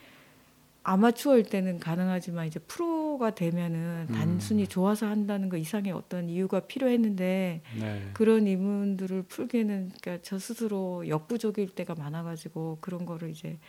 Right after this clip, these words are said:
Speaker 1: 책의 도움을 얻는다든지 해서
Speaker 2: 네.
Speaker 1: 그 뭐 완전히 풀리진 않지만 그런 식으로 이제 뭐 이렇게 그거를 합리화하는, 저 나름의 어떤 상황들을 합리화하는 답들을 많이 찾아보려고 했던 것 같아요.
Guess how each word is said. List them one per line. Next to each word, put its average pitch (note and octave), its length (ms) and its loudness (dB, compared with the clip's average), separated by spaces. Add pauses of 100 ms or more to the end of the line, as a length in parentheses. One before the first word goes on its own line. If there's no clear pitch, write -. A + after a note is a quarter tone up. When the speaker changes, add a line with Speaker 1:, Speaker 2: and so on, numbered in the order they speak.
(240)
Speaker 1:
책의 B3 300 -2
도움을 F3+ 380 -2
얻는다든지 D#3+ 760 -6
해서 F#3 760 -4
Speaker 2:
네. G#2+ 160 -4 (800)
Speaker 1:
그 - 100 -12
뭐 F3 260 -6
완전히 F#3+ 360 4
풀리진 D4 440 0
않지만 F#3 640 -2
그런 G3+ 280 -6
식으로 F#3 320 -6
이제 E3 380 -6 (1040)
뭐 E3+ 360 -8 (220)
이렇게 - 280 -14
그거를 G3 420 -2
합리화하는, C4+ 840 4 (480)
저 F#3+ 120 0
나름의 F3 500 0
어떤 F3 360 -6
상황들을 A3 480 0
합리화하는 A3+ 640 2
답들을 E3 400 -6
많이 D3+ 260 -6
찾아보려고 G3+ 840 -6
했던 G#3+ 220 -8
것 G3 100 -6
같아요. E3 380 -12